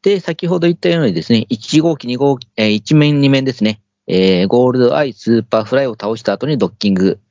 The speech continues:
タイムになりまして、えー、そこでまあ成功すると、えー、一、二号機の合体した、えー、三発撃ってる状態になります。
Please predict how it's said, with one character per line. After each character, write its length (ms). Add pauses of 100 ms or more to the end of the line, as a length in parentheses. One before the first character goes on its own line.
(240)
タ 120
イ 40
ム 180
に 80
な 80
り 100
ま 120
し 80
て、 280 (480)
え 80
ー、 40
そ 120
こ 100
で 120
ま 120
あ 20
成 160
功 180
す 100
る 100
と、 360
え 60
ー、 240
一、 260
二 140
号 160
機 100
の 80
合 120
体 300
し 80
た、 260 (420)
え 220
ー、 20
三 200
発 220
撃 0
っ 20
て 100
る 80
状 140
態 140
に 200
な 80
り 80
ま 140
す。 200